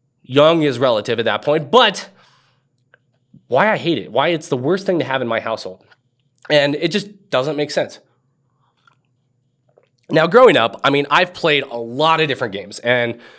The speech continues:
you know, a lot of them being first-person shooters to adventure games. I mean, I grew up with Tomb Raider. That was questionable back in the day if you wanted to talk about risque. Um, I played a lot of Doom. I played a lot of Dark Forces, Star Wars games, a lot of violence.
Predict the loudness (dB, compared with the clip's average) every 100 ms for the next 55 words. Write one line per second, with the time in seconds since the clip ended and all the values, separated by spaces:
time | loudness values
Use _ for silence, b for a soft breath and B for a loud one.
0 | B -4 0 0 -2 0 0 2 0 0
1 | -2 -4 -4 -6 -6 -6 -6 -6 -2 0
2 | 0 -2 -2 -4 -2 -4 -2 0 0 -2
3 | -2 -4 -6 B B -10 -4 -4 -6 -4
4 | -2 0 0 0 -2 -4 -2 -2 -2 -2
5 | -4 -2 -4 0 2 0 0 -2 -2 0
6 | -2 -6 -6 -6 -6 -6 -4 -2 -4 -6
7 | -6 -2 -2 -2 B B B -6 -4 -2
8 | -2 -2 0 -2 -4 -4 0 4 4 2
9 | -4 -4 -4 -2 -4 -6 -6 -12 -12 -10
10 | -8 -8 -10 -10 -8 -8 -8 -8 -8 -8
11 | -6 0 0 0 -4 -6 -6 -8